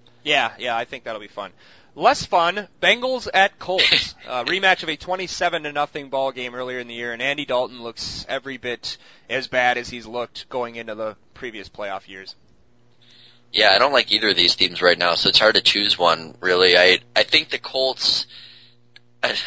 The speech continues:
Speaker 2: I wanna pick 'em because I like watching Luck and I, I can't stand Andy Dalton, but I just think that he's the only thing on that team right now. I mean, T Y Hilton's banged up. They can't run. Their defense stinks. Reggie Wayne's old.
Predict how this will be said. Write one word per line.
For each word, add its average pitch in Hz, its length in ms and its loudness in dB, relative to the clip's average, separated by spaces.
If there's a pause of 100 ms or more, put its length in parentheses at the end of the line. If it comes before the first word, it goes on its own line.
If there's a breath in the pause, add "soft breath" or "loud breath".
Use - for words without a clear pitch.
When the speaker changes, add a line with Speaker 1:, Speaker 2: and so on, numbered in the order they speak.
(120)
Speaker 2:
I 127 100 6
wanna 143 240 6
pick 143 260 0
'em 143 120 4
because 110 240 -2
I 104 100 2
like 110 220 -2
watching 110 320 0
Luck 98 360 4
and 101 80 0
I, 95 220 2
I 92 120 2
can't 101 260 0
stand 98 280 4
Andy 92 220 2
Dalton, 87 380 2
but 92 160 6
I 92 100 6
just 104 300 2
think 113 200 2
that 95 200 6
he's 127 300 4
the 110 160 4
only 107 240 0
thing 104 220 2
on 101 100 4
that 85 140 2
team 113 220 2
right 85 180 4
now. 78 200 4
I 80 100 2
mean, 87 100 -6
T 123 180 0
Y 117 140 8
Hilton's 104 280 0
banged 98 300 4
up. 98 200 4 (280 loud breath)
They 90 80 0
can't 110 280 2
run. 98 240 6
Their 85 140 -2
defense 101 420 0
stinks. 101 400 0
Reggie 101 240 4
Wayne's 95 340 2
old. 90 380 2